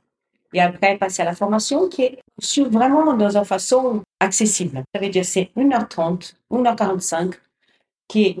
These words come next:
il a des présentations, il a des exercices, euh, entre les participants. Ça passe rapide et on goûte. Et on dit, «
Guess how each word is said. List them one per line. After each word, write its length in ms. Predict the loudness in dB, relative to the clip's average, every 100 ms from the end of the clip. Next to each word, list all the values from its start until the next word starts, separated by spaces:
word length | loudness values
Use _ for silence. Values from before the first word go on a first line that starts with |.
| -2
il 120 | 0
a 80 | 0
des 100 | 0
présentations, 500 | -2 0 -2 0 2
il 80 |
a 40 | 2
des 180 | 2 0
exercices, 680 | 0 -2 -2 0 0 0
euh, 220 | -2 -2 -6 -18 _ 0
entre 260 | 0 2
les 120 | -2
participants. 760 | -2 -6 -8 -8 -2 -2 -2 -6 _
Ça 180 | -6 -2
passe 220 | 0 0
rapide 400 | 0 0 -2 -2 0
et 120 | 4
on 100 | 4
goûte. 320 | 2 -2 -4 -10 -12 _ _ -2
Et 80 | 0
on 40 |
dit, « 120 | 0